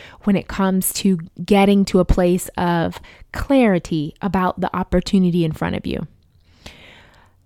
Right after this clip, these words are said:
Like a, like a beach wave, let's take as an example, there are swells,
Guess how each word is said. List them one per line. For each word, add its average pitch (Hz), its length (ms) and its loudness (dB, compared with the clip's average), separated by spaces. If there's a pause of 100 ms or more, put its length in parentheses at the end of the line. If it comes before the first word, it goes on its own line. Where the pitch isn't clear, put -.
(160)
Like 233 540 6
a, 190 640 4 (100)
like 214 500 0
a 180 260 2
beach 170 520 2
wave, 185 460 2
let's 185 220 -2
take 170 180 -4
as 165 140 -2
an 160 80 -2
example, 160 440 -2
there 190 300 4
are 170 100 2
swells, 247 760 6